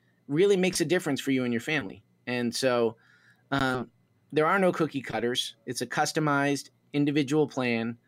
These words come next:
Um, we're gonna show you conservative investment options if that's what the plan dictates. We'll show you some aggressive investment options if that's what the plan dictates. But we're gonna ma-, we're gonna teach you to make decisions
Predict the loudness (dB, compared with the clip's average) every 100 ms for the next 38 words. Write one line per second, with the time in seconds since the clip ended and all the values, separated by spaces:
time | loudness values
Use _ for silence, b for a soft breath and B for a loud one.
0 | b b b _ -2 0 -2 -6 -12 _
1 | _ _ -2 0 2 2 4 4 4 4
2 | 4 2 -2 _ -2 -2 2 2 4 2
3 | 2 0 0 0 0 0 0 -2 -2 -2
4 | -2 -2 -4 -6 -6 -4 -4 -2 -6 -4
5 | -4 -2 -6 B B B 2 4 4 4
6 | 2 2 2 0 -2 -4 -14 _ -4 0
7 | 0 -2 -4 -4 -6 -6 -6 -4 -6 -6
8 | -10 -8 -8 -6 -8 -10 -10 -10 -18 B
9 | B B B 0 2 2 2 2 2 0
10 | 2 2 2 0 -2 0 2 4 2 2
11 | 0 2 2 2 -2